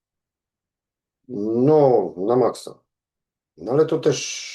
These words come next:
musisz się z tym liczyć, że jak wchodzisz na ścieżkę, e, wiedzy, poznania, e, rozliczasz się ze swoją poprzednią rodziną sprzed iluś tam lat,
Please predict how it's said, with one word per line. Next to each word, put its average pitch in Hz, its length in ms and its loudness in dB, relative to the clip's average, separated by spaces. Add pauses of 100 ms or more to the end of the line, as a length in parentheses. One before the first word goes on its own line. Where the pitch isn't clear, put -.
(680)
musisz 127 320 -2
się 143 100 -4
z 139 120 -8
tym 143 160 2
liczyć, 143 360 -4
że 98 140 -4
jak 113 280 4
wchodzisz 131 600 -4
na 113 120 -4
ścieżkę, - 460 -6 (180)
e, - 340 -12 (2250)
wiedzy, 139 360 4
poznania, 104 760 -2 (840)
e, 107 160 -4
rozliczasz 123 460 -2
się 110 160 -10
ze 107 100 -10
swoją 113 380 2 (680)
poprzednią 120 440 -2
rodziną 110 520 -2
sprzed - 440 -12
iluś 101 280 -14
tam 98 160 -4
lat, 110 380 -2